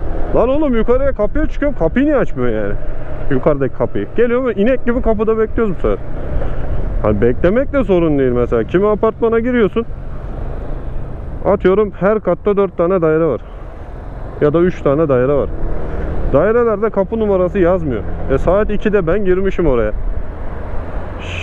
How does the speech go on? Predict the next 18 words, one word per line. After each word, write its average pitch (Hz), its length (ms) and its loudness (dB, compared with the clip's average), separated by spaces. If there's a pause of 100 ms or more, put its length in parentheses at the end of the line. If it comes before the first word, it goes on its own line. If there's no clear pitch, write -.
(140)
Şimdi 208 240 4
yani 196 240 2
kapıyı 208 380 0
tıklatsam 233 720 -2 (300)
olmayacak. 175 540 2 (320)
E, 117 120 2
ben 233 140 4
müneccim 247 460 0
miyim 220 180 2
kardeşim? 196 440 2
Ben 202 160 2
nereden 208 340 0
bileyim 170 260 2
hangi 185 200 2
kapı 170 280 0
hangisi 175 380 0
senin 135 360 2
yani? 110 180 0